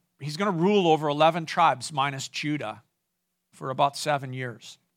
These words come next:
So whatever the story is, he's not killed, but we find out this, that the other brothers are, the, the three of four sons, and notably, <laughs> who's the one we notice in there?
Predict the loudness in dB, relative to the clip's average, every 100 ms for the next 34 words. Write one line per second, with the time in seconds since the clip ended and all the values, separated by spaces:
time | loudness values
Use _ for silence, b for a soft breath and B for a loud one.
0 | _ _ _ _ _ -20 -10 0 4 4
1 | 4 -4 -2 2 2 2 0 -2 -4 -4
2 | -6 -6 -4 -4 -4 -6 -6 2 2 6
3 | 4 4 -2 -4 -6 -12 -16 b b b
4 | b b b b -2 -2 -4 6 6 6
5 | 0 4 4 6 2 -2 2 4 4 2
6 | -8 -14 -4 -4 -4 -4 0 0 -2 -14
7 | _ _ _ _ _ -12 0 2 2 0
8 | 0 0 -4 -8 -6 0 4 4 2 -2
9 | -2 -2 -6 -10 _ _ _ -4 0 0
10 | 0 0 0 0 -4 -2 0 0 -4